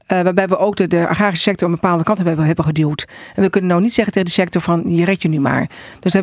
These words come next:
we met z'n allen wel voor te zorgen. Als wij vinden dat bepaalde zaken anders moeten,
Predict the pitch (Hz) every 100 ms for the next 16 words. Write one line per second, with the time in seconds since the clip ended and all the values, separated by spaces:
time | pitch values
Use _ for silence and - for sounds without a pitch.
0 | 180 175 - 202 214 202 190 175 160 175
1 | 208 214 233 180 170 190 175 160 170 160
2 | 165 160 175 165 165 214 269 339